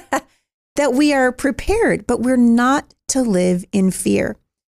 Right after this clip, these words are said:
God didn't give you that spirit. And so if you're lis-, if you listen to the news and your big takeaway is, "Oh my goodness, you know, uh, everything's on fire, everything's terrifying, I'm gonna, you know, pull my house off the grid and I'm gonna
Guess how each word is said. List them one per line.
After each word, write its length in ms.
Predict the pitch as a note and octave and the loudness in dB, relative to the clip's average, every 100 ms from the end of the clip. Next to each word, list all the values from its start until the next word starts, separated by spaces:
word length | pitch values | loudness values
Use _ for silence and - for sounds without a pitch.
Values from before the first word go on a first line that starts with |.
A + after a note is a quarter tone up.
| _ | _
God 260 | A3+ B3 A3+ | -4 -2 -2
didn't 360 | A#3+ A#3+ A#3+ F3+ | -2 -2 -2 -2
give 200 | G#3+ G#3+ | -2 0
you 100 | G3 | 0
that 220 | F3 - | -2 -4
spirit. 360 | - D4 B3+ | -2 0 0
And 120 | F3+ F3+ | 0 0
so 360 | A3 G#3 F#3+ - | 0 0 0 -2
if 180 | G#3+ | -2
you're 160 | B3+ F4+ | 0 0
lis-, 280 | C4 B3+ - | 0 -2 -2
if 180 | G3+ A3 | -4 -2
you 120 | E4 | 0
listen 220 | F4+ D4 | 0 0
to 80 | A#3 | -2
the 100 | F#3+ | 0
news 560 | F#3 A#3 G#3 F3 E3+ - _ _ _ - | 0 2 2 0 -2 -4 _ _ _ -6
and 180 | G3 G3 | -2 0
your 160 | B3 | 0
big 240 | B3 B3+ F#3 | 0 -2 -2
takeaway 540 | - G#3 G#3 F3 D#3 | -2 -2 0 0 0
is, 420 | E3 D#3 D#3 D#3 - _ _ _ | 2 2 0 -2 -8 _ _ _
"Oh 100 | G#3+ | -2
my 140 | A#3+ | 0
goodness, 520 | A#3 G3+ G3 G3 F#3 - | -2 0 0 0 -2 -4
you 80 | - | -2
know, 300 | F3 E3 D#3+ | -2 0 -2
uh, 420 | - E3+ D#3 D#3 - - - - _ _ - - - _ | -2 -2 0 0 -4 -6 -12 -12 _ _ -14 -14 -16 _
everything's 500 | G3 A#3 A#3+ A#3+ A3+ | -2 -2 0 0 2
on 140 | A#3+ A3 | 0 -2
fire, 400 | G3 F#3 F#3 F3 | 0 0 2 2
everything's 360 | G3 A3+ G#3+ | 0 0 -2
terrifying, 760 | - G3 F#3+ - F#3 F3+ F3+ F#3 - _ _ - | -2 -2 -2 -2 -2 0 0 -2 -6 _ _ -6
I'm 160 | F3+ G3 | 0 0
gonna, 260 | G3+ G3+ | 0 -2
you 180 | F3+ F#3 | -2 -2
know, 200 | F3 E3 | 0 -2
pull 240 | E3 A3 | -2 -2
my 140 | A3 G#3 | 0 0
house 260 | G3+ G3 | -2 -2
off 140 | G#3 G3+ | -2 -2
the 80 | F3+ | -4
grid 480 | G3 F#3+ F#3+ F#3+ | 0 0 2 0
and 100 | E3+ | -2
I'm 140 | D3+ F3+ | -2 -2
gonna 360 | F#3+ F3+ E3+ | 0 -2 -2